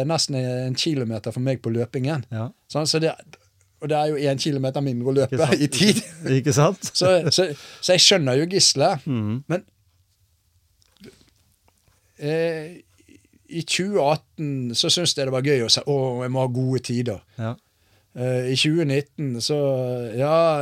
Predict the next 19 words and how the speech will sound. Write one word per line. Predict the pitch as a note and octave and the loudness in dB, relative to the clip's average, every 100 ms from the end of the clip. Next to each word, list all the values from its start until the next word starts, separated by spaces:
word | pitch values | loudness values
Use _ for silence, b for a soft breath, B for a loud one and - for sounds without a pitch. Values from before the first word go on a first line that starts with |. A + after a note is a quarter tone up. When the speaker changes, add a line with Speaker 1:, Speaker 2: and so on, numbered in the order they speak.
| C3+ B2+ | -2 -4
Speaker 1:
det, | A#2 A#2+ A#2+ | -6 -8 -8
det | A2 | -6
er | C#3 | -2
OK | D#3+ D#3 - E3+ | -2 -2 0 2
med | D3+ D3 | 2 0
gode | D3+ C#3 | 0 -2
tider. | C3+ D3+ B2+ A#2+ D#3 | -2 -4 -2 -2 -4
Speaker 2:
Mm. | D3 C3+ | -4 -4
Speaker 1:
Eh, | C3 B2+ B2+ A#2+ A#2 G#2+ B B B B B | -2 -4 -4 -6 -8 -12 B B B B B
nå | - B2+ C3+ C3+ | -6 -2 0 2
i | C#3+ C#3 | 2 0
tjue | B2+ D3 C#3 B2 | -2 -2 -2 -2
tjueto, | A2+ C3 B2 C3+ E3 F3+ | -2 -4 -2 -2 -2 -2
så | C3+ C#3 B2+ A2+ A2+ | -2 -2 -2 -6 -8
det | A2+ C3+ | -4 -4
er | B2 G#2+ F#2 F#2 b b _ _ | -4 -10 -18 _ b b _ _
gøy | - A#2+ A2 G2+ G#2+ | -16 -10 -8 -8 -8
å | - | -8
være | A#2+ B2+ A#2 F#2+ | -4 -4 -4 -8